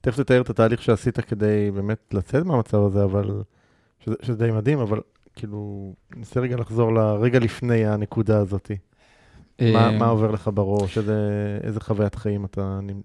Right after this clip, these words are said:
Speaker 1: באיזה חוויית חיים אתה
Speaker 2: ה-,
Speaker 1: נמצא?
Speaker 2: הנקודה הזאת היא, אני יכול לשים אותה במסגרת, ולתלות אותה בסלון.
Speaker 1: <laughs>
Speaker 2: אה, זה היה מדהים. אה,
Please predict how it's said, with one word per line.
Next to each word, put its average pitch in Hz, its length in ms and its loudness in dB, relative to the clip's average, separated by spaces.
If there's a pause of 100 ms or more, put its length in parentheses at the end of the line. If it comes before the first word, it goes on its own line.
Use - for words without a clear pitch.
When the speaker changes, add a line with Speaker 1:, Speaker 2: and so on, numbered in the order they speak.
(120)
Speaker 1:
באיזה 101 140 -2
חוויית 101 240 -4
חיים 104 160 -4
אתה 104 140 -6
Speaker 2:
ה-, 104 60 0
Speaker 1:
נמצא? 123 120 -4
Speaker 2:
הנקודה 110 420 -2
הזאת 123 280 2
היא, 107 360 -4 (320)
אני 101 160 -8
יכול 110 260 -6
לשים 107 180 -8
אותה 110 140 -4
במסגרת, 98 680 -6 (400)
ולתלות 113 460 0
אותה 120 140 -2
בסלון. 107 480 -2 (440)
Speaker 1:
<laughs> - 420 -20
Speaker 2:
אה, 107 340 0
זה 101 120 0
היה 113 80 2
מדהים. 120 440 2 (100)
אה, 110 320 0